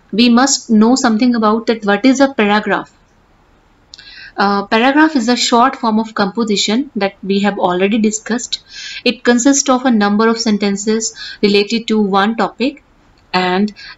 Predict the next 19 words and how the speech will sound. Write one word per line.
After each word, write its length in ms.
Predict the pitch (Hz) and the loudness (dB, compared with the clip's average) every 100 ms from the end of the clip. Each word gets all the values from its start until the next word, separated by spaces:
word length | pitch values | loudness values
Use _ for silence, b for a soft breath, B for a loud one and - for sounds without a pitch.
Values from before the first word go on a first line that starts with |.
| - | -2
in 160 | 220 | 0
a 180 | 220 220 | 0 -2
single 720 | 220 - - 240 254 285 277 | -2 -2 2 2 4 2 2
paragraph. 580 | 220 190 185 185 165 170 _ _ _ _ _ - B B | 0 0 0 -2 -6 -8 _ _ _ _ _ -20 B B
But 260 | 214 220 220 | -2 -2 0
in 120 | 214 | -2
a 60 | |
long 300 | 202 196 214 | 0 2 2
composition, 760 | 254 277 285 269 254 277 302 - - B | 0 0 2 2 4 4 2 0 -20 B
such 340 | - 254 254 254 - | -4 -2 0 -2 -2
as 220 | 208 208 | -2 -2
an 240 | 208 208 208 | -2 -2 -2
essay 400 | 226 233 254 247 | -4 -4 -2 -2
writing, 480 | 202 180 220 285 - _ _ _ _ B - | -2 -4 -4 -4 -6 _ _ _ _ B -2
an 200 | 208 208 | 0 2
article 720 | 196 190 214 214 202 196 196 | 0 -2 -6 -8 -6 -4 -4
or 180 | 202 214 | -4 -2
a 60 | 254 | -2
story, 560 | - 214 196 202 269 | -2 0 0 0 -4